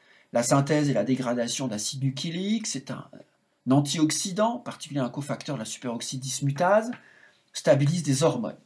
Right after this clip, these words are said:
Dans la peau, le zinc est anti-inflammatoire, permet de faire proliférer les fibroblastes et les kératinocytes, et à ce titre, le zinc est cicatrisant. Donc vous pr-, comprenez bien la logique, hein.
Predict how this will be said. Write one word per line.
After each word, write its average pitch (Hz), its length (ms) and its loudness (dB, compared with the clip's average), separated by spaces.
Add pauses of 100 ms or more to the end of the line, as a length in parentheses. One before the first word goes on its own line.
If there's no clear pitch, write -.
(180)
Dans 120 100 0
la 131 120 4
peau, 202 220 0
le 147 80 6
zinc 147 300 0
est 110 100 -8
anti-inflammatoire, 131 1000 -4 (500)
permet 139 500 4
de 127 100 -2
faire - 240 -6
proliférer 156 600 -2
les 113 100 -4
fibroblastes 139 800 -2
et 143 120 2
les 131 140 0
kératinocytes, - 1000 -8
et 165 140 -6
à 147 120 -2
ce - 180 -6
titre, - 480 -10 (480)
le 151 160 2
zinc 147 480 2
est 143 300 -4 (240)
cicatrisant. 139 840 -2 (1200)
Donc 127 160 -2
vous 127 100 -2
pr-, 143 340 -12
comprenez 143 340 0
bien 160 160 -2
la 151 100 2
logique, 120 400 -6
hein. 139 220 -4